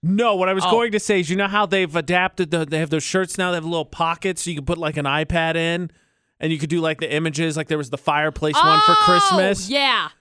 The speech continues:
Speaker 1: So if my mom was to really get me a T-shirt, what she would do is that, and then it would just be a slideshow of embarrassing pictures and then embarrassing stories, like the time my brother deafened me with a lightsaber. That definitely happened.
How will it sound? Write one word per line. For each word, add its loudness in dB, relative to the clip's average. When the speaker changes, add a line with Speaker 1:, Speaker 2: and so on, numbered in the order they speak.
Speaker 1:
So 0
if 0
my 2
mom 2
was 0
to -2
really 2
get -2
me -2
a 0
T-shirt, -2
what -2
she -4
would -2
do 0
is -6
that, 2
and 0
then -2
it -6
would -2
just -4
be -2
a -2
slideshow -2
of 0
embarrassing -2
pictures -2
and -2
then 0
embarrassing -2
stories, -4
like -8
the -10
time -4
my -2
brother -4
deafened -4
me -4
with -4
a -4
lightsaber. -4
That -6
definitely -6
happened. -4